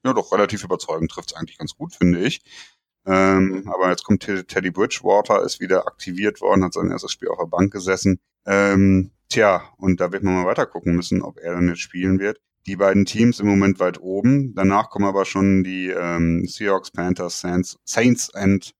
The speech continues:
Rams. Äh, die Rams, tja, vielleicht das zweite Überraschungsteam der Liga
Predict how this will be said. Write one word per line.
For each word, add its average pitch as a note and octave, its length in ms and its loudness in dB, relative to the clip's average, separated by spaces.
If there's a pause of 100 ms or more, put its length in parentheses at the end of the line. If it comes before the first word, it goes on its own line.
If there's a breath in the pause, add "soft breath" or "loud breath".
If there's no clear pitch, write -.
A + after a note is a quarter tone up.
(180)
Rams. A2 520 2 (560 loud breath)
Äh, A#2+ 420 4
die A2 140 -2
Rams, C3 500 2 (300)
tja, F2+ 160 -2
vielleicht - 260 -4
das F2 100 -8
zweite A2 240 2
Überraschungsteam C3 500 0
der A#2 100 2
Liga A#2 360 0